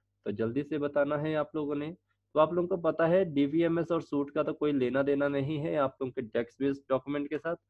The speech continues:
जो आप लोगों का वर्ड processor रहता है आप लोगों का,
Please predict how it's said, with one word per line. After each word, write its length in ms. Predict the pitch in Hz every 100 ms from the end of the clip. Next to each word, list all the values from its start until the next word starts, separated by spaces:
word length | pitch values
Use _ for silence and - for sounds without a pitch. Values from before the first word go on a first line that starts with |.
| _ _ -
जो 120 | 143
आप 160 | 170 160
लोगों 80 | 156
का 100 | 156
वर्ड 280 | 135 127 120
processor 500 | 127 113 113 113 110
रहता 340 | 104 - 113
है 140 | 107 107
आप 140 | 104 110
लोगों 140 | 104
का, 280 | - 131